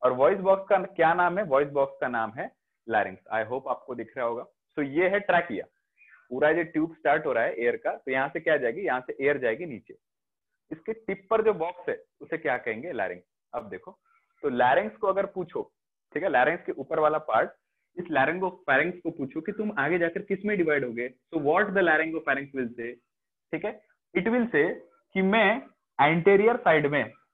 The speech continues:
और posterior side में दो part में divide होऊंगा, Anterior side में और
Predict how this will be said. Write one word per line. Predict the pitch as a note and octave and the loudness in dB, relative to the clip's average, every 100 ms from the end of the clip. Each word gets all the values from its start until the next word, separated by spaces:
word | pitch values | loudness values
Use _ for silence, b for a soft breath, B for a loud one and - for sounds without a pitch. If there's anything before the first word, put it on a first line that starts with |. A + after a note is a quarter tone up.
| - | -8
और | D#3+ D#3 | -8 -4
posterior | D#3 D#3 E3 E3 F3+ | -6 -2 -2 0 -2
side | F3+ C3 B2 | -2 -2 -2
में | B2 G#2+ _ - | -6 -8 _ -16
दो | A2+ C#3+ | -4 -2
part | C3+ A#2 B2 | 0 -2 -2
में | A#2 | -6
divide | G2 F#2+ | -4 -4
होऊंगा, | F#2+ F2 - _ - _ - _ _ _ _ _ _ | -8 -14 -16 _ -20 _ -20 _ _ _ _ _ _
Anterior | A#2 B2 C3+ D#3+ E3+ | -8 -2 0 0 0
side | C#3 A2 | 0 -2
में | G#2+ E3 - _ _ _ _ _ | -4 -8 -14 _ _ _ _ _
और | B2+ A#2+ - | 2 2 2